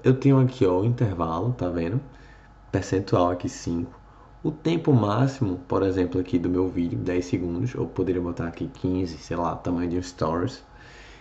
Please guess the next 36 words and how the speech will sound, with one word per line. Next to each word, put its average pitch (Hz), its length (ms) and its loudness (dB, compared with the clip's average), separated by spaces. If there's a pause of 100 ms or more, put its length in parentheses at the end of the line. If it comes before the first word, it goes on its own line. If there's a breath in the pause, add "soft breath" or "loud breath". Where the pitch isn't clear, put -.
(220 loud breath)
E 202 140 6
o 247 60 10
grande 170 380 6
detalhe 117 600 4
do 101 100 0
porquê 156 960 0 (500 loud breath)
a 104 160 0
sua 110 180 2
animação, 101 520 2
o 98 40 0
seu 98 140 0
play 92 200 0
não 90 80 -4
tá 87 120 -4
funcionando, 107 480 4
é 98 60 2
porque - 220 0
ele 139 100 6
vem 131 160 8
como 131 220 4
padrão 123 360 4
aqui, 127 280 4
ó, 98 160 0 (100)
actual. - 680 -4 (260 loud breath)
Troca 127 300 2
pra 135 100 0
planet, 110 760 -2 (360 loud breath)
tá 87 100 -4
bom? 95 300 2
Dá 92 180 0
esse, 101 240 -4 (220)
faz 98 160 2
essa 117 180 2
trocagem 92 640 0
aí, 92 320 0
tá? 131 280 0